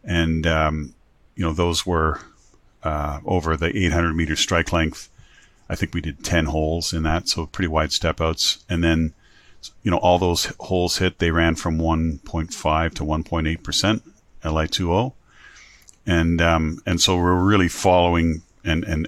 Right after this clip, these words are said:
and, and drilling underneath that now. Um, and, uh, you know,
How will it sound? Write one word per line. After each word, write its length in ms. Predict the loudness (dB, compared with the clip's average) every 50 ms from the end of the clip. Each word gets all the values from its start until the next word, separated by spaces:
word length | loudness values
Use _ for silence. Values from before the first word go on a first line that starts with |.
| -4
and, 360 | -4 -2 -2 -2 -2 -4 -8 -8 -6
and 140 | -4 -4 -2
drilling 320 | 0 0 2 2 2 2
underneath 420 | 2 0 0 0 0 -2 -2 0
that 220 | 0 0 0 0 0
now. 260 | 0 2 0 0 0 -4 -10 -20 -20 -20 -20 -20 -20 -20 _ _ _ -6
Um, 520 | -2 0 0 2 0 0 -2 -4 -6 -10 -12 _ _ _ _ _ _ -6
and, 380 | -4 -2 0 0 -2 -2 -2
uh, 320 | -2 0 0 0 0 -2 -4 -6 _ _ _ _ _ -2
you 100 | 0 2
know, 180 | 2 2 0